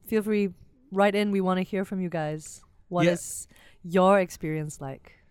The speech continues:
Speaker 2: Let us know how you manage to juggle it, because I really need help doing this without sleeping only four hours a night.
Speaker 1: Have you finished R D R two ahead of me? I wanna know that. Tweet at us. I'm at Vicky Ho, V I C K I H O.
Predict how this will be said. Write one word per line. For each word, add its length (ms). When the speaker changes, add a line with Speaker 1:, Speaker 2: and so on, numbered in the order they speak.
Speaker 2:
Let 180
us 100
know 160
how 200
you 180
manage 320
to 80
juggle 260
it, 140
because 260
I 80
really 300
need 160
help 300
doing 240
this 200
without 380
sleeping 320
only 220
four 240
hours 200
a 60
night. 240
Speaker 1:
Have 400
you 320
finished 600
R 120
D 140
R 120
two 360
ahead 260
of 140
me? 300
I 80
wanna 220
know 140
that. 280
Tweet 200
at 100
us. 420
I'm 320
at 540
Vicky 280
Ho, 220
V 140
I 80
C 220
K 160
I 140
H 240
O. 180